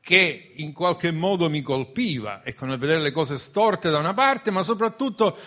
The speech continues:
nel vedere alcune persone distruggersi, distruggere. Ma mano a mano che ci avviciniamo al cuore di Dio,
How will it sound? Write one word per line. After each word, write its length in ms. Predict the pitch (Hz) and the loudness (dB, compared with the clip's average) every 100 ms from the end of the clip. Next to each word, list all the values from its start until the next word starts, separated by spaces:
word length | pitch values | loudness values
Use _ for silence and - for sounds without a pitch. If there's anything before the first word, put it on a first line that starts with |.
| - - | -16 -4
nel 200 | 180 196 | -2 0
vedere 340 | 202 247 233 | 6 8 8
alcune 460 | 190 - 247 233 190 | 6 2 0 0 0
persone 560 | 190 160 - 240 214 | -2 -2 2 4 2
distruggersi, 1040 | 160 151 - 214 262 220 123 139 131 - 123 | -2 -6 -6 0 2 2 0 -2 -2 -6 -6
distruggere. 1160 | 151 - 202 247 233 147 123 135 117 107 - _ _ _ _ _ _ | -6 -2 2 4 4 2 -2 0 -2 -6 -18 _ _ _ _ _ _
Ma 400 | 156 240 226 - | 0 0 0 -8
mano 300 | 151 220 262 | 0 2 4
a 40 | 247 | 2
mano 360 | 226 277 262 | 4 6 4
che 540 | 196 220 202 - - _ _ _ | 4 2 2 -4 -20 _ _ _
ci 220 | - - | -6 2
avviciniamo 760 | 254 196 196 - 190 208 226 180 | 2 2 -2 -2 0 0 2 2
al 160 | 160 151 | 2 0
cuore 420 | - 247 254 220 | 2 6 8 8
di 200 | 147 131 | 4 -2
Dio, 580 | 143 214 220 233 233 | -2 0 0 -2 -4